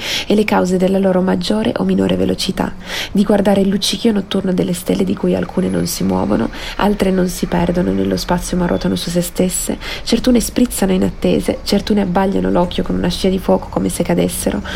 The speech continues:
o passano a volo con una lunga coda luminosa, pur di essere in questa compagnia e di inserirmi, nei limiti concessi all'uomo, tra i corpi celesti, pur di tenere sempre lassù l'animo anelante alla vista di esseri a lui affini.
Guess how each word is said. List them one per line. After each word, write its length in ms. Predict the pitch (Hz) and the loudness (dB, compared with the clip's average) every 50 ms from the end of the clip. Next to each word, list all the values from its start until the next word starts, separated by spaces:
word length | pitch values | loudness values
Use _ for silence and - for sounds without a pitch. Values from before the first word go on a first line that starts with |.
| - - - | -8 -4 -2
o 80 | 214 | -2
passano 400 | 196 - 226 220 - - 202 190 | 2 2 2 2 2 0 0 0
a 40 | 190 | 2
volo 220 | 180 208 220 226 220 | 2 2 2 2 0
con 140 | - 208 | 0 0
una 160 | 190 190 190 185 | 0 2 2 2
lunga 220 | 196 202 226 240 247 226 190 | 4 4 4 2 2 0 0
coda 260 | - - 196 175 190 | 0 0 0 2 2
luminosa, 580 | 180 180 180 185 180 175 170 170 170 170 - - - - - - - - | 2 2 0 0 0 0 0 0 -2 -2 -2 -4 -4 -8 -10 -10 -10 -2
pur 160 | - 214 208 | 0 0 2
di 140 | 185 202 214 | 4 4 4
essere 280 | 175 180 - - 190 185 | 2 2 2 0 0 0
in 80 | 185 | 0
questa 300 | 185 - 196 - - 196 | 0 -2 -2 -2 -2 -2
compagnia 540 | 185 185 185 180 175 185 185 190 190 190 180 | 0 0 0 0 0 2 2 2 2 2 2
e 80 | 180 170 | 2 2
di 100 | 175 185 | 0 0
inserirmi, 720 | 190 180 - - 196 190 196 190 180 170 165 185 190 185 - - - - - | -2 -2 0 0 0 2 2 2 0 0 0 -2 -2 -2 -6 -8 -10 -4 0
nei 160 | 180 180 180 | 2 4 4
limiti 320 | 180 185 180 175 175 - | 4 4 2 2 0 -2
concessi 480 | - 160 165 165 - 170 165 - - - | -2 -2 -2 0 0 -2 -2 -2 -2 0
all'uomo, 440 | 175 175 170 170 160 160 170 160 - - | 0 2 2 2 2 2 0 -4 -4 -4
tra 140 | - 165 | -2 -2
i 40 | 165 | 0
corpi 360 | - - 170 - - - 165 | 2 2 0 2 2 0 0
celesti, 560 | - - 151 151 147 156 - - - - - - - - - - - | 0 0 2 2 0 0 -4 -4 -4 -4 -4 -4 -6 -10 -12 -12 -10
pur 200 | - - 247 240 | 0 2 2 4
di 100 | 214 226 | 4 2
tenere 320 | 202 - 180 185 180 180 175 | 2 2 2 2 4 2 2
sempre 480 | 175 - - 208 202 208 202 - - | 0 0 0 0 2 0 0 0 0
lassù 340 | 202 185 180 175 - - 165 | 2 2 0 0 0 0 2
l'animo 400 | 170 170 165 165 175 170 175 175 | 2 2 2 2 2 2 2 2
anelante 520 | 170 170 170 165 - - 160 175 170 175 | 2 2 2 2 2 0 0 0 -2 -2
alla 100 | 165 170 | -2 0
vista 300 | 165 185 190 - - 170 | 0 -2 -2 -2 -2 -2
di 100 | 165 175 | 0 0
esseri 320 | 175 170 - - - 170 175 | 0 0 0 -2 -2 0 0
a 60 | 170 | 0
lui 140 | 180 - - | 2 0 0
affini. 520 | 160 - - - - 170 - - - 180 | -2 -4 -6 -4 -2 0 0 0 -2 -2